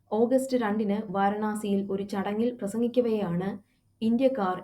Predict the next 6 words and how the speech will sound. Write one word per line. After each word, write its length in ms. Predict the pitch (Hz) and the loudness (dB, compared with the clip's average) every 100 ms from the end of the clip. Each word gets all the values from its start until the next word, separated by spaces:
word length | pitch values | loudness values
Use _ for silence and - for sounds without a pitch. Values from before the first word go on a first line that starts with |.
| - | -4
ഇന്ത്യൻ 300 | 202 220 254 | 0 2 2
സാധനങ്ങൾ 680 | 240 190 196 196 196 196 - | 2 -4 -2 0 0 -2 -4
ഉപയോഗിക്കണം 800 | 180 220 226 226 202 196 175 175 - | -4 0 2 2 -2 -2 -2 -4 -4
എന്ന് 540 | 180 180 175 - - | -2 -2 -4 -6 -4
ആഹ്വാനം 520 | 185 190 208 202 202 | -2 0 2 2 2
ചെയ്തത്. 440 | 196 170 175 202 | 0 -2 -2 -2